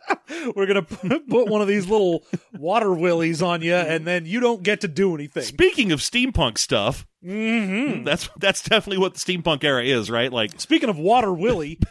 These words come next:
Speaker 2: <laughs> people inventing
Speaker 1: famous steampunksman.
Speaker 2: people inventing boner preventative breakfast cereals.
Speaker 1: Yeah, that's very highly steampunk.
Speaker 2: It's, it feels like, that's like the American steampunk.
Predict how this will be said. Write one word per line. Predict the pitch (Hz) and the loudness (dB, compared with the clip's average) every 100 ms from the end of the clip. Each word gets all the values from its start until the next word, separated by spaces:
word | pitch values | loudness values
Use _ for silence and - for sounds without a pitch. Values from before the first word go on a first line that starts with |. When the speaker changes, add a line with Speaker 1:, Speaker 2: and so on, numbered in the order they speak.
| - - | 0 0
Speaker 2:
<laughs> | 440 247 | -2 -2
people | - 208 180 | -8 -6 -4
inventing | 156 151 147 294 | -4 -2 2 2
Speaker 1:
famous | 285 190 - - | 4 2 0 0
steampunksman. | 247 269 170 175 165 151 147 170 _ - 175 | 0 0 0 -2 -2 -2 -2 -4 _ -20 -4
Speaker 2:
people | 269 214 202 | -2 2 2
inventing | 175 170 170 165 139 | 2 2 0 -2 0
boner | 135 135 147 | 0 2 0
preventative | 151 135 143 135 135 | 0 0 2 2 -2
breakfast | 127 127 160 147 | 0 -2 0 0
cereals. | 160 160 156 165 - - | 2 2 2 2 2 0
Speaker 1:
Yeah, | 254 151 113 | 0 0 0
that's | 220 254 147 - | 0 0 -4 -16
very | - 147 233 208 175 | -8 0 2 4 2
highly | 185 170 156 | 2 0 -2
steampunk. | - 190 143 151 123 160 | -2 -4 -4 -6 -4 -6
Speaker 2:
It's, | 165 - - - - | -8 -12 -20 -20 -4
it | 175 | -2
feels | 165 330 214 143 | -2 -2 -2 0
like, | 123 107 - | -2 -2 -2
that's | 220 | 0
like | 208 | 0
the | 196 | 0
American | 160 151 139 127 120 | 2 4 4 2 -2
steampunk. | - 127 107 101 90 | 0 0 0 -2 -4